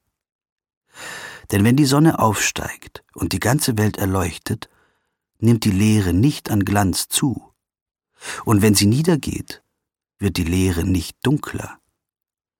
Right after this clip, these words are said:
Die Erscheinungen von Licht und Dunkel wechseln ab, das Wesen der Leere aber bleibt unverändert.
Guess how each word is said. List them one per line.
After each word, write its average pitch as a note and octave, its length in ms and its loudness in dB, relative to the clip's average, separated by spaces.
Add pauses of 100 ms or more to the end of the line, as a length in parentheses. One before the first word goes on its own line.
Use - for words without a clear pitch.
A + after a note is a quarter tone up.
(760)
Die F#2+ 80 -2
Erscheinungen A#2 580 4
von G2+ 140 0
Licht A2 360 0
und A2+ 220 -2
Dunkel G#2 340 0
wechseln F#2+ 520 -2
ab, - 240 -10 (720)
das E2 200 -2
Wesen F#2+ 280 2
der F2 140 0
Leere F#2+ 500 -2
aber C#3+ 160 -2
bleibt G#2+ 800 -4
unverändert. - 840 -6